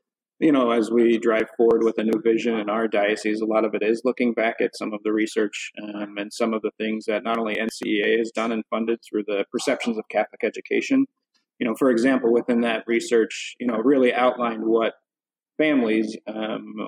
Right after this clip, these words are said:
were looking at when they think about their educational choices.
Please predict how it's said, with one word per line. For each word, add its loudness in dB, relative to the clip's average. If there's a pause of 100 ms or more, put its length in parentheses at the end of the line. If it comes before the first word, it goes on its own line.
were 4
looking -2
at -4
when -8
they -4
think 0
about 0
their 0
educational -4
choices. -8